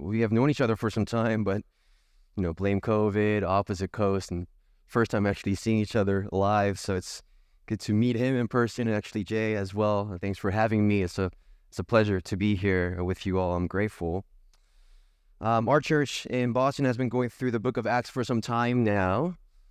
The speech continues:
uh, and I wanted to share a word with you here in Acts ten. The book of Acts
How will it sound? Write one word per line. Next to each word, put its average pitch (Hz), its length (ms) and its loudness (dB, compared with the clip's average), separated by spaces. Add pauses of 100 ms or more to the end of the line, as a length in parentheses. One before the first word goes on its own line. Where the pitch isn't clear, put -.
(220)
uh, 98 360 2
and 101 160 2
I 104 60 2
wanted 104 200 2
to 101 60 -8
share 110 200 0
a 107 60 2
word 107 200 2
with 107 200 -4
you 107 180 0
here 110 360 2
in 98 140 0
Acts - 460 -4 (380)
ten. 110 540 0 (1500)
The 135 100 -2
book 156 160 2
of 175 140 6
Acts - 340 2